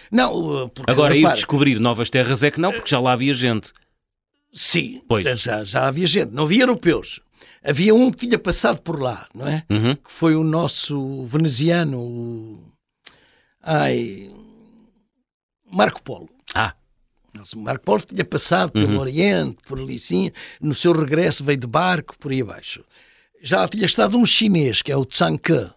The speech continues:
Speaker 1: o almirante da dinastia Ming, o famoso almirante. Mas assim, europeus, nós fomos os primeiros a chegar lá.
Speaker 2: Lá?
Speaker 1: À Índia.
Speaker 2: À Índia.
Speaker 1: Ainda pelo barco.
Speaker 2: Ok.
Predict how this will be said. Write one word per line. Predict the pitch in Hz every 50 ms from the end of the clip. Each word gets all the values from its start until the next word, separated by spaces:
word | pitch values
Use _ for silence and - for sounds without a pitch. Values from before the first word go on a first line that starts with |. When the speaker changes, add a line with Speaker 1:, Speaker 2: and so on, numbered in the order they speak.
| _ -
Speaker 1:
o | 135 135
almirante | 135 139 139 139 143 147 151 156 135 117 131
da | 135 131
dinastia | 127 135 131 - - 156 135 127
Ming, | 131 135 127 117 107
o | 95
famoso | - - 127 123 135 131 123
almirante. | 120 117 123 120 110 - - _ _ _ - - _ -
Mas | 165 156 160
assim, | 156 - 196 185 170
europeus, | 165 160 156 143 - - 160 160 175 165 165
nós | 175 180 175 -
fomos | 190 185 180 -
os | - -
primeiros | - 185 180 185 185 180
a | 196
chegar | - - - 196 202
lá. | 202 170 147 131 - _ _ _
Speaker 2:
Lá? | 104 104 107 120 139 156 - _ _ _ _ _ _ _ _ _ - - - - - - -
Speaker 1:
À | - 113
Índia. | 120 160 196 208 - 117
Speaker 2:
À | 110
Índia. | 104 98 87 85 78 71 -
Speaker 1:
Ainda | 147 165 165 - - _ _
pelo | - 160 185 202
barco. | 185 202 175 143 - - _ _
Speaker 2:
Ok. | - 80 80 - 80 76